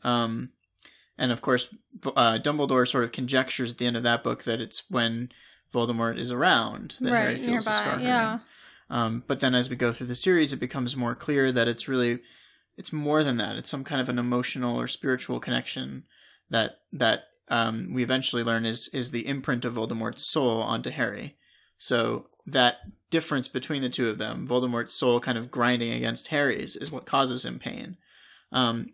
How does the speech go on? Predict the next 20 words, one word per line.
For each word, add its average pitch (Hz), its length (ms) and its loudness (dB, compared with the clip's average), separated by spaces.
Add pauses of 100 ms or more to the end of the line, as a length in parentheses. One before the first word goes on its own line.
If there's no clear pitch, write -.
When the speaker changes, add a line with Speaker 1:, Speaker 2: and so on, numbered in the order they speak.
(100)
Speaker 1:
and 143 120 0
this 175 140 0
book, 143 460 2
or, 127 240 4
or 131 80 0
rather 131 200 4
this 127 200 -2
chapter, 160 480 2
is 123 160 -2
really 127 140 4
the 123 60 2
first - 440 -2
inkling 127 500 0
that 113 180 2
something 127 320 0
else 123 220 2
might 120 160 -4
be 139 80 -6
going 127 240 -4
on. 143 360 -6